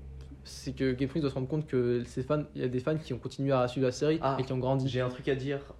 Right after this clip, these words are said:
Speaker 2: euh, plus gros regret de Pokémon. Euh, enfin, ça, c'est une question après ou
Speaker 1: Non,
Speaker 2: je peux
Speaker 1: vas-y.
Speaker 2: le dire maintenant ?
Speaker 1: Non, vas-y, tu peux le dire maintenant.
Speaker 2: Euh, je pense qu'on en a sou-, souvent parlé, enfin, je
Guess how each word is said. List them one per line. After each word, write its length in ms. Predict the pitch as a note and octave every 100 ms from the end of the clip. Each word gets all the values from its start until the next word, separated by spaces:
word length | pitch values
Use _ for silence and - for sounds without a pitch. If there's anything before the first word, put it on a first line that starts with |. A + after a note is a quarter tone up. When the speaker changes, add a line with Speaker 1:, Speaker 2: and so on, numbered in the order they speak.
| -
Speaker 2:
euh, 180 | G#2+ G#2+
plus 180 | - G#2+
gros 200 | A2+ C3
regret 560 | B2 A2 A2+ B2+ B2 - A2+
de 60 | G#2
Pokémon. 580 | G#2 G#2 G#2 G2+ G#2 A2+ - - - - - -
Euh, 60 | G2
enfin, 280 | G2+ - G2
ça, 180 | G2 G#2 F#2+ -
c'est 160 | - A2
une 60 | G#2+
question 260 | A2 A#2+
après 260 | A2+ - C3+
ou 400 | A#2+ G#2+ G#2 G#2+ - -
Speaker 1:
Non, 380 | C3+ C3 A#2 B2+
Speaker 2:
je 60 | B2
peux 20 |
Speaker 1:
vas-y. 120 | A2
Speaker 2:
le 60 | A#2+
dire 120 | A2+
maintenant ? 280 | A2+ A2 G#2
Speaker 1:
Non, 120 | C3
vas-y, 180 | A#2+ A#2
tu 80 | A#2+
peux 100 | A#2+
le 40 |
dire 80 | A2
maintenant. 220 | A2 G#2+ -
Speaker 2:
Euh, 200 | A2 G2
je 80 | G2
pense 200 | B2+ -
qu'on 220 | G#2+ -
en 120 | F#2+ F#2+
a 20 |
sou-, 480 | - - - - - - - -
souvent 420 | - - A2+ G#2+ G#2
parlé, 480 | - G#2+ A2+ A#2+
enfin, 240 | A#2+ G2+
je 80 | F#2+